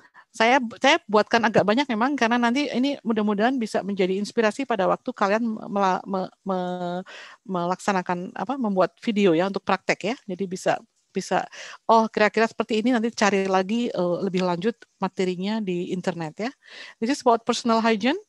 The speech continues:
what we should do, eh, eh, when, eh, we have to inspect the food handler ya. Jadi kalau kita harus menginspeksi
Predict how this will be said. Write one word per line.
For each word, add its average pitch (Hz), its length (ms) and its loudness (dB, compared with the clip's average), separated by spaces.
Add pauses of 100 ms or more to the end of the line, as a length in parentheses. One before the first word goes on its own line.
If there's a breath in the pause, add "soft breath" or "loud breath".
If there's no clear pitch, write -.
(120)
what 214 240 0
we 220 80 -4
should 202 400 -8
do, 233 240 4 (400 loud breath)
eh, 190 600 6 (200)
eh, 180 800 2
when, 196 640 -2 (480 loud breath)
eh, 180 760 0 (920)
we 208 160 0
have 202 160 2 (160)
to 190 320 -2
inspect - 480 -4
the 175 80 -4
food 208 160 2
handler 220 400 2
ya. 185 240 4
Jadi 185 160 -4
kalau 175 240 0
kita 196 160 -2
harus 185 160 -4
menginspeksi 190 560 -6